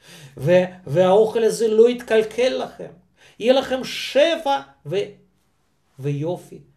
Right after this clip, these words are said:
ו-, ולא תהיו עניים. ותזכרו תמיד שאני השם, אני נותן לכם את הארץ, ואני נותן לכם את ה-, את הפירות, ואני דואג עליכם.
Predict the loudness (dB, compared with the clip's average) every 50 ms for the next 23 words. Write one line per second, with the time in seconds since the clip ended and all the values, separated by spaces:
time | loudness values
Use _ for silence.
0 | _ _ _ _ _ _ -14 -14 -14 -16 -20 _ _ _ _ -10 -8 -6 -6 -6
1 | -8 -10 -12 -12 -10 -10 -12 -12 -16 -20 _ _ -20 -20 -20 -20 -20 -20 -20 -20
2 | -20 -20 _ _ -20 -20 _ -14 -12 -12 -12 -12 -14 -14 -14 -16 -16 -12 -10 -8
3 | -8 -8 -10 -12 -14 -12 -12 -12 -12 -14 -16 -16 -16 -14 -16 -16 -18 _ _ _
4 | _ -20 -20 -20 -20 -20 -20 -20 -20 -18 -18 -12 -8 -4 -2 -2 -2 -2 -4 -8
5 | -12 -16 -20 _ _ -20 -16 -14 -12 -12 -12 -12 -12 -14 -14 -12 -12 -14 -12 -12
6 | -12 -12 -12 -12 -14 -12 -12 -12 -12 -14 -16 -20 -20 -20 -20 _ _ _ -20 -20
7 | _ -12 -10 -10 -8 -8 -8 -6 -6 -8 -2 2 2 2 2 2 -2 -4 -2 -2
8 | 0 0 2 0 -2 -4 -10 _ _ _ _ -10 -8 -6 -6 -8 -8 -10 -16 -20
9 | _ _ _ _ _ _ _ _ _ _ _ _ _ _ _ _ _ -16 -10 -8
10 | -8 -8 -4 -2 0 0 2 0 -2 -4 -10 -18 _ _ _ _ _ -20 -16 -14
11 | -14 -12 -12 -12 -10 -8 -6 -6 -6 -8 -10 -12 -14 -18 -18 -18 -20 _ _ -20